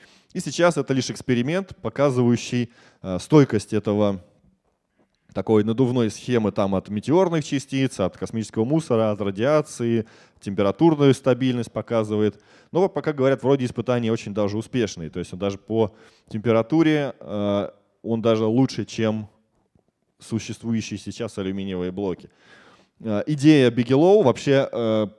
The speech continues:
основатель этой компании, э, он предприниматель, который з-, заработал деньги на, на гостиничном бизнесе. Его идея — запустить гостиницу в космос, а, а потом у него уже даже и про Луну думает.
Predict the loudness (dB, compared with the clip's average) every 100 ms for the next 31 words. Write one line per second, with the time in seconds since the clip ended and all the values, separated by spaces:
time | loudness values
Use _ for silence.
0 | _ -8 -2 0 0 -4 -10 -6 -6 -2
1 | -2 -2 -4 -4 -8 _ _ _ -8 -2
2 | 2 2 0 -8 _ _ _ _ _ _
3 | -6 -4 -2 0 0 0 -2 -6 0 0
4 | 0 -6 -6 -4 -2 0 -2 -2 -2 -2
5 | -4 -6 -4 -2 0 -2 -4 -6 -8 -8
6 | -8 -6 -6 -6 -12 -14 -12 -6 0 2
7 | 0 0 -2 -2 -4 -8 -8 -8 -4 -4
8 | -4 -6 -6 -10 -4 -4 -4 -8 -10 _
9 | _ _ _ _ _ _ _ _ -4 -2
10 | 0 -2 -2 -2 0 0 2 4 2 2
11 | 2 0 0 -2 -4 0 4 4 4 2
12 | 0 -2 -4 -8